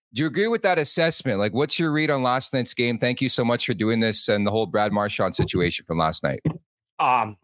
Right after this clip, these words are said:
Speaker 2: oh, thanks for having me. First off, it's funny. I was listening to you. I, I honestly thought you were talking about the Sharks, uh, when the, the goalie got hit and they kinda just stood around and the, and the
Speaker 1: Oh.
Speaker 2: Canucks were, like, looking, <laughs> checking on him more than the Sharks were. But I mean, hon-, I know you guys are always gonna play it up up there. It's Toronto, it's the Leafs. But I mean,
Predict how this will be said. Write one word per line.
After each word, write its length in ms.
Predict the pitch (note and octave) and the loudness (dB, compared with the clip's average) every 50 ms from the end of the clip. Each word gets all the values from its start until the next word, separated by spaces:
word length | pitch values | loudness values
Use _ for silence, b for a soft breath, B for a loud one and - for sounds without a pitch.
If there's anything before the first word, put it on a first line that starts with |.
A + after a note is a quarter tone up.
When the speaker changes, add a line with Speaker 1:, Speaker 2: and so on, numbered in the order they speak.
| _ - | _ -2
Speaker 2:
oh, 120 | C#3+ A2+ | -2 0
thanks 260 | - C#3+ D3 D3+ - | 2 0 0 0 0
for 60 | C#3 | 0
having 180 | C3+ C3+ C#3 C3 | 0 0 0 0
me. 60 | B2 | -2
First 300 | G#2+ - C3+ C#3 C3+ - | -2 0 2 2 2 2
off, 140 | A#2+ A2+ B2 | 0 -2 -2
it's 100 | A#2 - | -2 -2
funny. 180 | - E3+ D#3 B2 | 0 0 2 0
I 60 | B2 | 0
was 100 | A2+ B2 | 0 0
listening 320 | D3 F3 F3 - F3 D3 B2 | 0 0 0 0 -2 -2 0
to 100 | C#3 B2 | 0 0
you. 40 | G#2+ | 0
I, 200 | A2+ A#2 A2+ C3+ | 0 0 0 2
I 40 | C#3 | 2
honestly 300 | C3 E3 F3+ D#3 D#3 D3 | 2 2 0 -2 -4 -2
thought 160 | A2+ - A3 | -2 0 0
you 60 | G3+ | 0
were 60 | F#3 C#3 | 0 0
talking 240 | - C#3+ C3+ C3+ | -2 -2 -2 0
about 220 | C#3 C#3 B2+ A#2 - | 0 0 0 0 -2
the 80 | A2 | -6
Sharks, 520 | - - - D3 C#3+ C#3 - - - - - | -6 -2 0 0 0 0 0 0 -2 0 0
uh, 280 | A#2 A2 G#2+ G#2+ G#2+ | 0 0 0 0 0
when 160 | G#2+ A2+ A2 G#2 | 0 0 0 0
the, 260 | G#2+ G2+ F2+ D#2+ D2+ - | 0 -2 -2 -4 -4 -2
the 120 | B2 A2+ | -2 -2
goalie 360 | F#2 E2+ C3+ C3+ D3 D3+ B2+ A#2+ | 0 0 0 0 0 0 -2 -2
got 180 | A#2 G#2 F#2+ | -2 -2 -2
hit 160 | F2+ B2 A2+ | -2 -4 -4
and 100 | - G2 | -2 -4
they 60 | G2+ F#2 | -4 -4
kinda 280 | - - A#2+ A#2 G#2 | -2 -2 -2 -2 -2
just 180 | G2 G2+ G2 - | -2 -2 -2 -2
stood 180 | - C3+ A#2+ | -2 -2 -2
around 220 | G#2 A2 B2 B2 A2+ | 0 0 0 0 0
and 160 | G2+ F#2 F2 | -2 -4 -4
the, 40 | E2 A#2 | -4 -4
and 120 | B2 B2 A#2+ | -4 -2 0
the 160 | A2+ G#2+ G2+ | 0 0 0
Speaker 1:
Oh. 40 | F2 | 0
Speaker 2:
Canucks 300 | E2+ C3 D3+ E3 - - | 0 -2 -2 -2 -2 -2
were, 100 | A#2+ A2+ | -2 0
like, 240 | A#2+ A#2+ A2+ G2 A#2+ | 0 0 0 0 0
looking, 300 | C3 D3 C#3+ - - C3+ | -2 -2 -2 -4 -4 -2
<laughs> 0 | |
checking 300 | - F3+ E3 - D3+ C3 | 0 0 0 0 0 -2
on 100 | B2 A#2 | 0 0
him 80 | A#2 | 0
more 140 | B2 B2+ B2 | 0 0 0
than 100 | G#2+ G#2 | 0 -2
the 80 | G2+ G2 | -6 -4
Sharks 340 | - C#3 C3 C#3 C#3+ C3+ | -2 -2 0 0 -2 -2
were. 200 | - A2+ F#2 F2+ B B B B B B B B B _ | -2 -2 -2 -2 B B B B B B B B B _
But 160 | G3 G3 G3 | -2 0 0
I 40 | G#3 | 0
mean, 120 | G#3+ A3 | 0 0
hon-, 240 | A#3 A#3+ B3+ C4 A3 E3 F#3+ - _ | 0 0 0 0 -2 -4 -6 -10 _
I 120 | G3+ A#3 A3+ | -2 0 0
know 100 | A3 G#3+ | 2 0
you 100 | G3+ E3 | 2 2
guys 220 | F3+ E3+ D3+ D3 | 0 0 0 -2
are 60 | D3+ D#3 - D#3 | -4 -4 -2 0
always 240 | D3+ D#3 C#3+ B2 | 0 0 0 0
gonna 160 | - D#3 D3 C3+ | 0 -2 -2 -2
play 220 | - - D3+ C3 | 0 0 0 0
it 60 | B2 | 2
up 100 | B2+ A#2+ | 0 0
up 140 | B2 G#2 - | -2 -4 -2
there. 160 | A2 G#2+ B2 | -2 0 2
It's 260 | C#3 C3 B2+ B2 - | 2 2 0 -2 -2
Toronto, 380 | - C3 C3+ C3 B2+ B2+ B2+ B2+ | -2 0 0 0 0 0 0 -2
it's 140 | A2+ - - | -2 0 0
the 60 | A#2 | 0
Leafs. 220 | A#2 B2+ B2+ B2 - | 0 0 -2 -2 -2
But 120 | D3 C#3 | -2 0
I 40 | D3 | 0
mean, 240 | D#3 E3 D#3+ D3+ | 0 0 0 -2